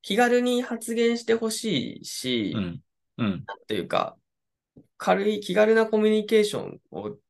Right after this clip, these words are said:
Speaker 1: 体現してるんじゃない？ユーアイ、ユーエックス。
Speaker 2: まあ、そうなんだろうな。
Speaker 1: うん。なんか、
Speaker 2: 面白い。
Speaker 1: なんていうのかな。あの感じすごい好きなんだよな。あの、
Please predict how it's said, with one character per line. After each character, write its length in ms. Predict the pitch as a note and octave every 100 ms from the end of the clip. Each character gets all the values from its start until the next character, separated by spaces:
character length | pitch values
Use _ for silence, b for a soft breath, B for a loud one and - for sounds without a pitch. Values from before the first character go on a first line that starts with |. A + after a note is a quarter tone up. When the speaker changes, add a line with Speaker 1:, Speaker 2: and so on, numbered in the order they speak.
| _ _ _ _ _ _
Speaker 1:
体 180 | B2 C3
現 200 | D3+ C3+
し 100 | -
て 80 |
る 120 | A2 -
ん 80 |
じ 80 | -
ゃ 40 | -
な 120 | E3+
い？ 100 | E3+
ユ 120 | -
ー 40 |
ア 60 | -
イ、 20 |
ユ 40 | -
ー 20 |
エ 20 |
ッ 40 |
ク 80 | -
ス。 260 | - - - _ _ _ _ _ _ _
Speaker 2:
ま 100 | G2
あ、 40 | F2
そ 140 | A#2
う 40 |
な 100 | A#2+
ん 40 | G#2+
だ 80 | A#1
ろ 140 | -
う 20 |
な。 340 | - - D3 - _ -
Speaker 1:
う 60 | B2+
ん。 500 | A#2 - G1+ - - _ _ _ _ _ _ _ _ _ _ _ _ _ _ _ -
な 100 | F3+
ん 80 | F3
か、 360 | G#2+ D#2 - _ _ _ _ _ _ _ _ _ _ _
Speaker 2:
面 80 | -
白 180 | - -
い。 20 |
Speaker 1:
な 140 | D3+ B3
ん 160 | B3
て 100 | C#3+
い 20 | A2+
う 20 |
の 120 | A2
か 120 | A#2+
な。 500 | A2 A2+ A2+ A#2+ A#2+
あ 40 | D3
の 120 | G#3
感 280 | A3+ B3 A#3
じ 120 | A#3
す 300 | - - F3+
ご 160 | A3
い 120 | G3+ D3
好 240 | - -
き 80 | E3+
な 140 | D3+
ん 80 | B2
だ 80 | G#2
よ 100 | G2
な。 500 | G2 G2 G2 G2+ -
あ 60 |
の、 360 | B2 B2+ A#2+